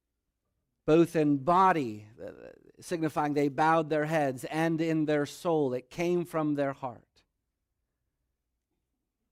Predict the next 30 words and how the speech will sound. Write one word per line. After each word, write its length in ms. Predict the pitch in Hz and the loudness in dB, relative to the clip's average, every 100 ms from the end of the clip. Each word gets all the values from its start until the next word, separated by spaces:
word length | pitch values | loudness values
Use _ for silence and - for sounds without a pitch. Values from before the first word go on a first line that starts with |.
| _ _ _ _ - | _ _ _ _ -14
That's 200 | 185 - | -10 -6
the 120 | 151 | -6
purpose 520 | - 226 214 170 - | -8 -12 -8 -8 -8
of 140 | 151 | -8
your 140 | 151 151 | -6 -8
life, 380 | 151 190 - 139 | -8 -10 -8 -8
loved 220 | 123 107 | -8 -10
ones. 120 | - _ - - _ _ _ _ _ _ _ - _ - | -20 _ -20 -20 _ _ _ _ _ _ _ -20 _ -4
Everything 380 | 175 220 220 | -2 0 2
has 160 | 208 180 | 2 2
a 80 | 190 | 0
purpose. 480 | - 196 156 139 156 | 2 0 2 -2 -2
A 80 | |
baseball 560 | 139 180 208 - 190 165 | -2 0 0 -2 0 0
bat 340 | 156 156 151 - _ - | 4 4 2 -4 _ -4
has 180 | 170 | -2
the 120 | 151 160 | -2 0
purpose 400 | 190 175 175 180 | 0 -2 -2 -4
of 100 | 160 | -2
hitting 400 | 180 185 180 160 | 0 0 0 -4
the 80 | |
ball. 600 | 160 147 175 165 139 123 123 | -4 0 2 4 4 2 -2
A 40 | |
cup 320 | - 214 202 | 0 0 2
has 220 | 185 180 | 2 0
the 120 | - 175 | 0 -4
purpose 420 | 185 180 175 175 | -2 -2 -4 -4
of 100 | 151 | -4
holding 380 | 170 180 175 170 | -2 0 2 2
liquid. 440 | 180 160 135 | 0 0 -2